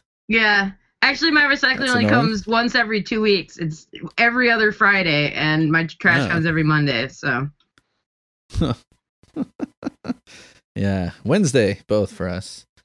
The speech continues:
Speaker 2: And, like, lawn, lawn trimming stuff pickups all on one day. Our trash pickup's actually pretty good. Like, you could put out huge branches, and they won't bitch about it, even if you don't put it in bags or whatever.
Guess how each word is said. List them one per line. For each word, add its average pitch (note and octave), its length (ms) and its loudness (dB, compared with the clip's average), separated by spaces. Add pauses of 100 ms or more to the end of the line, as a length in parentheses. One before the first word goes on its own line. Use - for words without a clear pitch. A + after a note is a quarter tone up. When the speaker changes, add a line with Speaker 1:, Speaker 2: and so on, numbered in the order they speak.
(120)
Speaker 2:
And, G#2 180 0
like, G2 220 -2
lawn, G2 520 -2 (600)
lawn G2 560 2 (160)
trimming G2+ 340 -2
stuff - 340 -6
pickups G2+ 420 -4
all A2+ 300 -4
on B2 220 -6
one C3+ 220 -6
day. - 360 -10 (640)
Our - 80 -2
trash - 260 0
pickup's D4+ 340 0
actually A3+ 320 -2
pretty F#3+ 280 0
good. B2+ 280 2
Like, G2 200 -2
you F3 80 -2
could C3 160 -6
put C3+ 120 0
out G#2+ 180 0
huge F3 420 -2
branches, A2+ 520 -4
and F2 80 -8
they G#2 80 -6
won't A2 280 -4 (460)
bitch A#2 160 0
about F#2+ 260 -2
it, F#2+ 60 -2
even G2 140 -2
if G2 100 -6
you G2+ 60 -8
don't G#2+ 140 -2
put G2+ 140 0
it G2 120 -2
in G2+ 100 -2
bags G2+ 360 -6
or D2+ 40 -14
whatever. C#2+ 360 -14